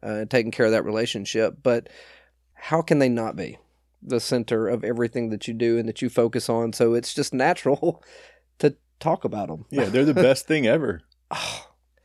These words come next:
Speaker 1: one hundred percent. It's changed my life. Ah, man, I, I'm not gonna get emotional about it, but, like, in, in all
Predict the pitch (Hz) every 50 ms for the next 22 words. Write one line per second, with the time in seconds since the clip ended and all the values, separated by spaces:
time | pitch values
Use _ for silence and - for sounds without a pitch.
0 | - - _ _ _ _ - 147 135 135 160 175 160 151 151 143 135 - - -
1 | 120 104 90 - - - 135 - - - 151 156 151 - 156 139 131 123 123 123
2 | 123 123 123 117 - - - - _ _ _ _ _ _ _ _ _ _ _ _
3 | _ _ _ _ _ _ _ _ _ _ _ _ _ _ _ _ _ _ - -
4 | - - - - - 104 107 101 92 85 101 110 110 95 - 110 107 113 113 113
5 | 110 113 107 104 98 104 101 98 104 113 120 110 - 120 107 104 98 107 107 107
6 | 107 107 117 117 113 - - 123 120 - - - 120 120 - - - 127 123 120
7 | - - 131 131 131 131 131 127 123 123 120 -